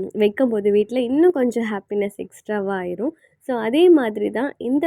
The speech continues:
vlog-லயும் உங்களுக்கு நிறைய இன்ட்ரெஸ்டிங்கான கிளிப்ஸோட ஷேர் பண்ணியிருக்கேன். நான் இஃப்தியார்லேருந்து சஹர் வரைக்கும் என்னெல்லாம் பண்ணேன் அப்படிங்கிறது தான் இந்த வீடியோல பார்க்க போறோம். So, வீடியோவை முழுக்க முழுக்க பாருங்க.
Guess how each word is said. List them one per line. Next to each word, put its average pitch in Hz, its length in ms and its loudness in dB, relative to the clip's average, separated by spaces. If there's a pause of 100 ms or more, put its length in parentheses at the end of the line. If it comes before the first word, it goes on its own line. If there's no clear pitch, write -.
vlog-லயும் 214 680 -2
உங்களுக்கு 214 400 -2
நிறைய 214 400 -2
இன்ட்ரெஸ்டிங்கான 220 840 -4
கிளிப்ஸோட 202 600 -10
ஷேர் 185 340 -8
பண்ணியிருக்கேன். 180 560 -8 (280)
நான் 247 300 -4
இஃப்தியார்லேருந்து 233 920 -2
சஹர் 220 380 -4
வரைக்கும் 196 400 -6
என்னெல்லாம் 208 600 -4
பண்ணேன் 196 400 -4
அப்படிங்கிறது 185 520 -6
தான் 285 200 -8
இந்த 302 280 -2
வீடியோல 220 460 -2
பார்க்க 202 380 -14
போறோம். 233 280 -6 (400)
So, 285 100 -2
வீடியோவை 277 640 2
முழுக்க 262 440 0
முழுக்க 208 360 -4
பாருங்க. 190 460 -8